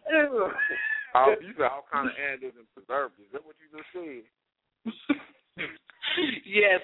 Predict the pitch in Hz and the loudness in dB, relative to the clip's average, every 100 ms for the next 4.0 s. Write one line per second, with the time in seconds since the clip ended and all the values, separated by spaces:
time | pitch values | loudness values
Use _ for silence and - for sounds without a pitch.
0 | - 196 180 185 202 196 - 190 - - | -2 -2 4 4 2 -6 -6 -16 -16 -6
1 | 226 202 185 165 175 214 - 214 214 208 | -2 -2 2 4 4 2 -2 -4 -2 -2
2 | 214 180 165 185 165 151 165 190 - 185 | -4 -6 -2 2 4 4 4 2 2 -2
3 | 190 185 175 165 180 - 180 - 247 | -2 -2 2 4 4 2 2 2 -4